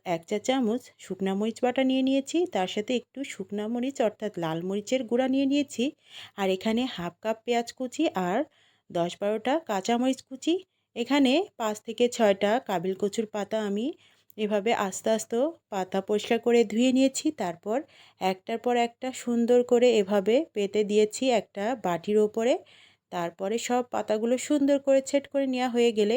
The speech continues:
এর মধ্যে বাদবাকি যে মশলাগুলো দেখালাম ওগুলো মাখিয়ে এর মধ্যে দিয়ে সুন্দর করে পাতুরিটা তৈরি করে নেব। আজ,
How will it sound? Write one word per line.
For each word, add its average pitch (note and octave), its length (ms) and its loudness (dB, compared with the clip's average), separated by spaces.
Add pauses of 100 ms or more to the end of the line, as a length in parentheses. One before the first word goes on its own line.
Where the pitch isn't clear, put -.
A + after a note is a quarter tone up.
এর F#3 180 0
মধ্যে F#3+ 360 2 (720)
বাদবাকি F#3 520 -2
যে G#3 220 4
মশলাগুলো G#3+ 600 0
দেখালাম A3+ 460 2
ওগুলো G3 400 0
মাখিয়ে F#3+ 560 0 (800)
এর F#3+ 160 -4
মধ্যে G3 380 -2
দিয়ে G#3+ 240 2
সুন্দর C#4+ 440 2
করে C#4+ 220 -4
পাতুরিটা G3+ 520 -2
তৈরি C#4 300 2
করে D4+ 220 0
নেব। B3 180 0 (140)
আজ, G3+ 180 0